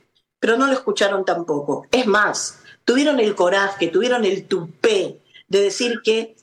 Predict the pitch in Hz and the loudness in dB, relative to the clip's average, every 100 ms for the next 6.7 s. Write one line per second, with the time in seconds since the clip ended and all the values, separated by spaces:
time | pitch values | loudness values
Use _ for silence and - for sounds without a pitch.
0 | _ - 359 349 269 277 247 254 220 214 | _ -2 0 2 0 -2 -4 -2 -4 -2
1 | 170 - 180 180 - 160 160 175 - - | -2 0 -2 -2 -6 -6 0 -2 -2 -6
2 | - 151 160 156 - - - - 190 - | -2 0 2 0 -2 -2 -4 -2 -2 -2
3 | - _ - 202 214 226 - 196 226 - | -10 _ -2 0 2 -2 0 0 0 -2
4 | - 170 160 147 208 220 - - 330 196 | -2 -2 -2 -2 -2 -2 -4 -2 -2 0
5 | 170 202 170 151 156 208 185 160 175 160 | 0 0 0 -2 -2 0 0 0 -2 -4
6 | - - - - 180 175 175 | -6 -12 -6 0 2 2 -2